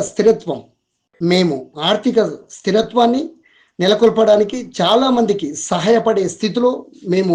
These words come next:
ఉన్నాము. బిల్మోస్ట్ గారి నుంచి చాలా గొప్పగా సందేశం సార్ ఇది. రేపు శనివారం నైట్ జరగబోయే వెబినార్లో చాలా అద్భుతాలు జరుగుతున్నాయి, చాలా చాలా అద్భుతాలు జరుగుతున్నాయి. వెబినార్ అయిన క్షణం నుంచి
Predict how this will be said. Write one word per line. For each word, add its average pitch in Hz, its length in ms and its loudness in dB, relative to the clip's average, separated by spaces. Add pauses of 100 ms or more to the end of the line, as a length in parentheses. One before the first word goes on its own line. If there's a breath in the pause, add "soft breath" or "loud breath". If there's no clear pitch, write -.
ఉన్నాము. 180 320 0 (560 soft breath)
బిల్మోస్ట్ 220 460 2
గారి 202 200 2
నుంచి 196 180 0 (120)
చాలా 185 160 0 (100)
గొప్పగా 208 500 2 (200)
సందేశం 175 440 2
సార్ 165 180 0
ఇది. 214 120 0 (540 loud breath)
రేపు 175 260 0 (440)
శనివారం 208 500 4
నైట్ 190 280 4
జరగబోయే 180 400 2 (100)
వెబినార్లో 180 420 2 (120)
చాలా 165 240 2
అద్భుతాలు 185 460 4
జరుగుతున్నాయి, 160 460 2 (580 soft breath)
చాలా 196 300 2 (100)
చాలా 220 220 4
అద్భుతాలు 190 380 2
జరుగుతున్నాయి. 175 420 0 (480 soft breath)
వెబినార్ 233 520 6 (600 soft breath)
అయిన 202 200 6 (420)
క్షణం 208 320 4
నుంచి 214 260 2